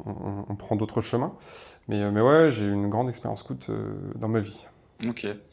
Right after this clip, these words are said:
Speaker 2: euh, du coup, dans cette expérience, euh, scout, là, qu'est-ce qui est dans la pédagogie scout te semble important et, euh, irremplaçable ou qu'on trouve pas ailleurs ?
Speaker 1: Ouais, c'est, c'est une, c'est une question délicate.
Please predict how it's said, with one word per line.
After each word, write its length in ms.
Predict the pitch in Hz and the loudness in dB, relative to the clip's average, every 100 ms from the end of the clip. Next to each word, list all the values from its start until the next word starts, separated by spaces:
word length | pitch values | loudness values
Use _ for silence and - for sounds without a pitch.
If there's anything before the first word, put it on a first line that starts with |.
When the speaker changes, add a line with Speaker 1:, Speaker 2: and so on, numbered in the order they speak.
| - - | -20 -6
Speaker 2:
euh, 380 | 113 107 104 147 | 0 2 2 2
du 140 | 101 - | -2 -2
coup, 100 | 147 | -2
dans 160 | 107 | 0
cette 220 | 101 113 | -2 -2
expérience, 540 | 117 - 117 131 131 - | -4 -4 -2 -2 -2 0
euh, 180 | 101 98 | 0 0
scout, 380 | - - 165 - | -4 -6 -6 -4
là, 80 | |
qu'est-ce 240 | 147 143 - | -4 -4 -4
qui 100 | - | -2
est 240 | 113 107 | -2 -2
dans 160 | 104 113 | -2 0
la 140 | 120 | -2
pédagogie 800 | 120 - 147 139 139 120 120 127 | -4 -8 -2 0 2 0 0 -2
scout 280 | - 165 160 | -4 -6 -4
te 100 | 110 | -4
semble 280 | 120 110 110 | 0 -2 0
important 540 | 123 127 131 - 147 160 - - - | -2 -2 -6 -4 -4 -4 -12 -16 -2
et, 180 | 110 107 | 2 2
euh, 120 | 107 | 2
irremplaçable 800 | 123 117 123 120 117 - 123 127 | 2 2 0 -2 -2 0 0 0
ou 80 | 107 | -2
qu'on 160 | 107 104 | -2 -4
trouve 240 | - - | -6 -8
pas 160 | - 110 | -4 -2
ailleurs ? 280 | 104 101 - - - - - _ _ _ - - - - | -2 -4 -10 -20 -20 -20 -20 _ _ _ -20 -20 -20 -12
Speaker 1:
Ouais, 80 | 110 | -10
c'est, 480 | - 123 113 110 107 | -4 0 0 0 -2
c'est 180 | - 117 | -4 -4
une, 280 | 113 110 107 | -2 -2 -4
c'est 140 | - | -4
une 100 | 113 | -4
question 360 | 113 117 - 120 | -4 -10 -2 0
délicate. 600 | 117 117 147 147 - | 0 8 8 8 0